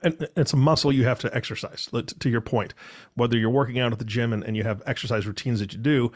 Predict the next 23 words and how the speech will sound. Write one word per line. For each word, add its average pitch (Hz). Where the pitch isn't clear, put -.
or 117
using 110
your 107
analogy 107
with 104
martial 120
arts, 110
when 131
you 113
do 131
the 139
same 113
move 107
over 104
and 101
over 92
again, 101
when 101
you 98
begin 113
to, -
to -
read 104